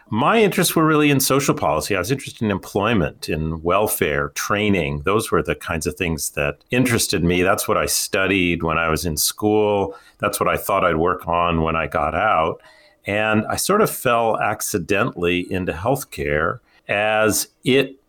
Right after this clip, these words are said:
grew in importance. One of the key moments in my professional history is when Bill Clinton was elected president, largely on a campaign for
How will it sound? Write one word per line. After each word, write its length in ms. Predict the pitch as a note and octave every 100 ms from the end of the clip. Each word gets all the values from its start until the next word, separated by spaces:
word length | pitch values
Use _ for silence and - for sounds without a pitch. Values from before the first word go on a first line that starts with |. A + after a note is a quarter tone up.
| _
grew 540 | F#2 G#2+ C3+ C#3 C3 B2+
in 200 | B2+ A2+
importance. 960 | A2 G2+ E3 F3 D#3 D#2 F#2 - - - _ _ _ _ _ -
One 260 | A#2+ D3
of 120 | D#3 C#3
the 300 | C3+ B2+ - -
key 460 | - - C#3+ D3 D3+
moments 640 | C#3 C3+ B2 G#2+ G#2+ -
in 360 | A2 G#2 G2+ G2 _ _
my 480 | A#2+ G2 G2 A2+ A#2+
professional 760 | A#2+ - G#2 - F#2+ - F2+ E2+
history 680 | F2 - - G2+ G#2+ A2+ -
is 540 | F#2+ F#2+ F#2 - - - - - _ _
when 760 | G#2 F#2+ G2+ G2+ G2+ F#2+ F#2+ - - -
Bill 160 | F#2
Clinton 340 | - D3+ B2 A2
was 180 | G2+
elected 420 | G#2 F#2 F2+ F#2+ - _
president, 720 | - B2+ B2 F#2+ F2+ F2+ - _ _ _ -
largely 560 | G#2+ G2+ C3 D#3+ C#3+ D#3
on 160 | A#2+
a 100 | B2+
campaign 920 | - - B2+ A#2+ - B2+ D3+ C#3+ F#2
for 680 | E2+ - E2+ E2 E2+ E2 E2+